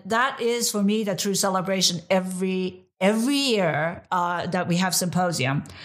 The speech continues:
I feel almost always a little choked when they all stand up and take the oath and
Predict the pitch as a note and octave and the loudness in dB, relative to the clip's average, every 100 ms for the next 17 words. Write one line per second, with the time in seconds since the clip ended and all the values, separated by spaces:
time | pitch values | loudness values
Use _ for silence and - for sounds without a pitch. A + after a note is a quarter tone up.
0 | - - - G3 G3 C4+ B3+ A#3+ - - | -16 -6 0 0 2 0 2 0 -4 -2
1 | A#3 B3+ B3 - A3+ B3 D4 B3 G#3+ A3 | 0 2 2 0 -2 0 -2 -2 0 2
2 | C4+ C4 - G#3 G#3+ G#3 - - - - | 0 -2 0 2 2 0 -2 -6 -6 -14
3 | _ _ _ A3 G#3+ G#3+ G#3 G#3+ A#3+ C4 | _ _ _ 0 2 4 2 2 2 0
4 | - A#3 A#3 A3+ A#3+ G#3+ F#3 A3 G#3+ G#3+ | 0 0 0 -2 -2 0 2 2 -2 -4
5 | A#3+ G3+ F#3+ G3 - - _ _ _ C#4 | -2 0 2 0 -6 -16 _ _ _ 0
6 | C4 A3+ G#3+ A3+ | 2 4 2 0